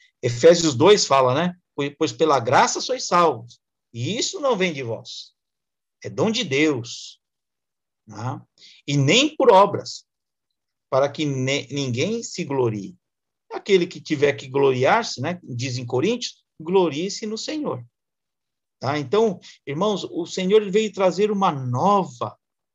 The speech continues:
uma nova, uma, ah, configuração,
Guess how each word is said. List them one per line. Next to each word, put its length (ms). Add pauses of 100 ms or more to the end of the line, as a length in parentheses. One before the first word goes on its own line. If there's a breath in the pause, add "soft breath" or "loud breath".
(600)
uma 240
nova, 720 (320)
uma, 540
ah, 120 (120)
configuração, 1080